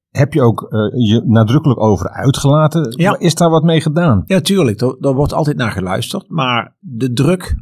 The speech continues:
Speaker 2: om weer naar het normaal te kunnen was zo sterk. En dat is, eh, tot en met het individuele niveau, eh, de, de burger, eh, de mens, eh, was daar, eh, heel veel behoefte aan weer normaal. En dat heeft ons, eh,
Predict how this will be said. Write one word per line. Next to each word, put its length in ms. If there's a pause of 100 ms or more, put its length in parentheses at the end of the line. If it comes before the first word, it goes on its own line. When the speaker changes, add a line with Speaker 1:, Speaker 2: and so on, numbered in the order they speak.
(100)
Speaker 2:
om 300
weer 200
naar 180
het 100
normaal 460
te 140
kunnen 360 (220)
was 260
zo 180
sterk. 720
En 300
dat 160
is, 300 (120)
eh, 140
tot 280
en 60
met 120
het 160
individuele 580
niveau, 640
eh, 60
de, 260
de 200
burger, 760
eh, 280
de 80
mens, 500 (160)
eh, 220
was 240
daar, 440
eh, 540
heel 380 (100)
veel 300
behoefte 400
aan 160
weer 180
normaal. 640 (140)
En 240
dat 180
heeft 400
ons, 420
eh, 120